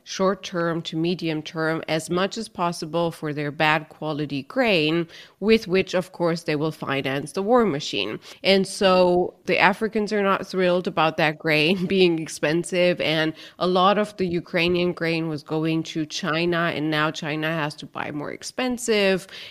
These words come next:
and it is lower quality overall on the market. Everybody's unhappy. It's like a lose-lose thing. But for Russia, for now,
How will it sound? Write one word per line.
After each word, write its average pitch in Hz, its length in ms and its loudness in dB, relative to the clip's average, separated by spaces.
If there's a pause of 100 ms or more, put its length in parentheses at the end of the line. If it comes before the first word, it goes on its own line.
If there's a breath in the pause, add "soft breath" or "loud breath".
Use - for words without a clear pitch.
(120)
and 170 400 2
it 160 140 -2
is 160 240 -2
lower 151 380 -2
quality 196 1000 2 (200 loud breath)
overall 160 540 2
on 143 160 -4
the 156 100 -6
market. 208 520 0
Everybody's 185 640 0
unhappy. 165 600 0
It's - 200 -6
like 165 280 -2
a 165 60 0
lose-lose 170 580 0 (160)
thing. 156 340 0 (380 loud breath)
But 208 180 0
for 190 320 0
Russia, 214 400 0
for 185 240 -6
now, 165 760 2